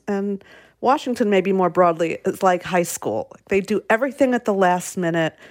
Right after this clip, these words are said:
with a deadline looming. And usually what they do is kick the can down the road. <laughs> And we're reporting this morning that, um,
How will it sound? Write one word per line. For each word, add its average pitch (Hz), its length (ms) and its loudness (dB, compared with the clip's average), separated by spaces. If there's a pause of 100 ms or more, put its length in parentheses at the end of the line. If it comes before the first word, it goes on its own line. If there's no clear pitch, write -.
(140)
with 180 160 2
a 185 80 6
deadline 180 800 0 (420)
looming. 151 640 0 (280)
And 202 380 0
usually 277 380 2
what 233 220 0
they 208 160 0
do 185 520 0
is 180 200 -2
kick - 240 -6
the 175 80 0
can 170 320 -2
down 147 240 -2
the 135 80 -4
road. - 360 -6 (100)
<laughs> - 400 -8
And 220 280 0
we're 349 180 4
reporting 214 560 2
this 175 240 -2
morning 170 440 -2
that, 160 440 0
um, 165 400 -4